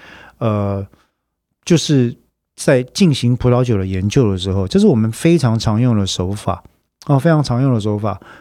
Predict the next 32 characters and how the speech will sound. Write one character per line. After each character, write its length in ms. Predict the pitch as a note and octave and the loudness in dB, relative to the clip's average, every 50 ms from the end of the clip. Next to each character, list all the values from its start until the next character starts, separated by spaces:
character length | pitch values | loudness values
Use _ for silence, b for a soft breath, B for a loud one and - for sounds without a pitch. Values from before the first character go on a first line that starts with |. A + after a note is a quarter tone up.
| B _ | B _
举 140 | - - C#3+ | -2 2 4
例 120 | F3+ G#3 F3+ | 4 4 4
来 180 | C3 A#2 C#3 | 4 2 2
讲， 260 | C3+ - B2 A#2 G2+ G#2 | 0 0 0 -2 0 -2
我 120 | - A2+ | -2 0
就 120 | A2+ D3 D3+ | 2 2 4
会 140 | D#3 C#3+ | 4 4
约 220 | C#3 C#3+ C#3+ D3+ D3+ | 4 4 4 2 2
说， 220 | C#3 - C#3+ C3 - | 2 2 0 0 2
哦， 260 | - A#2 A2 A2 A#2 | 2 0 2 2 2
轮 180 | A#2+ C3+ D3 F3 | 2 2 2 2
值 180 | E3+ - C3+ | 0 0 0
到 180 | C#3 D#3 C#3+ C3+ | 2 4 2 2
当 220 | B2+ C#3 C#3 C#3+ | 2 2 0 0
这 100 | C3 - | 0 2
个 80 | C#3+ B2+ | 2 2
月 160 | A#2+ C3+ C3 | 4 4 2
的 100 | A2+ A2 | 2 0
主 220 | G2+ - G#2 F#2 F2 | -2 -4 -6 -8 -6
席。 380 | - - - - F2+ F2+ F2+ B B B B B B B | -8 -10 -10 -10 -10 -10 -12 B B B B B B B
那 220 | - E3 D#3+ C#3+ - - _ - F#3 | 0 0 2 0 -2 -6 _ -14 -6
今 180 | - - F3 E3 | 0 2 4 4
天 140 | E3 F3+ F3+ | 4 4 4
的 100 | D#3+ C3+ | 4 4
喝 80 | D#3+ | 4
完 180 | D#3+ C#3 B2+ C3 | 4 4 2 0
之 140 | A#2+ A#2 C#3+ | 0 0 0
后， 120 | D3 C#3+ | 2 2
我 100 | A#2+ G#2+ | 2 0
就 120 | G2+ B2+ C3 | 0 0 0
会 120 | C3 C3 | 0 0
在 400 | A#2 C3+ B2+ A#2+ A2+ G#2+ G#2+ G#2 | 0 0 0 0 0 0 -2 -4